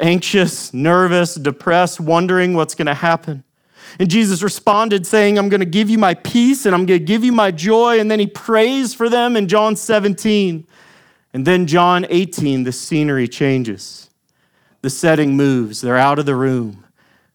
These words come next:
And look where they go. It tells us a lot about what's about to happen. Look with me in verses one and two. It says, "When Jesus had spoken these words, he went out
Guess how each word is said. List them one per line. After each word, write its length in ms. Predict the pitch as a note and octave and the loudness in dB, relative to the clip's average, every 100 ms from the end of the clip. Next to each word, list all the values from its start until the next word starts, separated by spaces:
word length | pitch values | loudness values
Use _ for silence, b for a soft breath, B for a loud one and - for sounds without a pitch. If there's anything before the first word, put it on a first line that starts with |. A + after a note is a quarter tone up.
| - | -10
And 140 | A#2+ | -2
look 180 | D3+ D#3+ | -2 0
where 100 | D3+ | 0
they 140 | C3+ C3 | 0 0
go. 320 | C3 B2 A#2 | 0 0 -2
It 100 | A2 | -4
tells 300 | D3 C#3+ C3+ | -2 0 0
us 140 | B2 | -4
a 40 | C3 | -4
lot 380 | B2+ C3 B2+ | 2 2 2
about 240 | A#2 A2+ A#2 | 0 -4 -2
what's 260 | B2+ B2 | -4 -6
about 300 | B2+ A2+ A2 | -4 -4 -4
to 80 | B2 | -6
happen. 480 | A#2 A#2+ - G#2 G2+ _ b b | -4 -4 -4 -8 -12 _ b b
Look 160 | D3 C#3+ | -4 -2
with 140 | C#3+ | -2
me 120 | C#3+ | 0
in 80 | C3+ | 0
verses 320 | B2+ C3 A#2 | 0 -2 -4
one 220 | A#2+ B2+ C3 | -6 -2 -2
and 160 | A2+ | -4
two. 320 | - C3+ A#2 - _ _ _ _ _ _ _ - | -6 -6 -6 -10 _ _ _ _ _ _ _ -20
It 60 | _ b b b b b | _ b b b b b
says, 320 | - G#3 F#3 | 0 2 4
"When 160 | G3+ D3 | 0 0
Jesus 540 | E3 A#3+ A3+ A3 G#3+ | 2 2 2 0 0
had 180 | F3+ D3+ | -2 -4
spoken 720 | - - - A3+ A#3+ A#3+ G#3+ | -10 -8 0 0 2 -2 0
these 220 | G3 D#3+ | 0 -2
words, 720 | E3 F3+ D3 C#3 D3 - - - _ _ _ _ _ | 0 2 2 -2 -8 -16 -16 -20 _ _ _ _ _
he 220 | - C3+ | -4 -2
went 220 | C#3 D3 | 0 2
out 380 | C#3+ A#2+ B2 | 2 0 -4